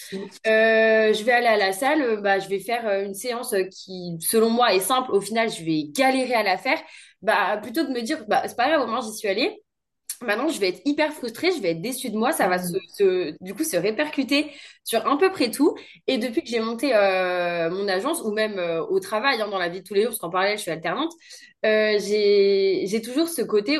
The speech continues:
Speaker 2: où il faut toujours que je fasse plus. Je vais être contente d'un résultat, mais je vais m'en satisfaire cinq minutes. Et après, je vais me dire, oui, mais j'aurais pu faire ça,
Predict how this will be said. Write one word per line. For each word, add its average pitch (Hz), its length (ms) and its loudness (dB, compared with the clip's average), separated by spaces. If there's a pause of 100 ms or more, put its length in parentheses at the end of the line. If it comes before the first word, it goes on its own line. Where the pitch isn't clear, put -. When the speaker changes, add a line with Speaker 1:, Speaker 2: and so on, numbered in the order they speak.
Speaker 2:
où 277 220 -2
il 226 80 -6
faut 240 140 -6
toujours 277 300 -4
que - 60 -12
je - 40 -12
fasse 220 240 -2
plus. - 280 -10 (460)
Je 185 120 -4
vais 240 80 4
être 294 140 2
contente 349 320 2
d'un 285 120 0
résultat, 247 540 0
mais 247 80 -2
je 175 80 -4
vais 220 100 2
m'en 220 120 0
satisfaire 226 520 -4
cinq 254 220 0
minutes. 226 300 2 (540)
Et 233 40 4
après, 247 220 4
je 359 60 -2
vais 339 60 4
me 294 60 6
dire, 269 120 2
oui, 302 100 4
mais 359 120 6
j'aurais 285 220 -2
pu 285 120 -10
faire 330 140 -2
ça, 240 260 -4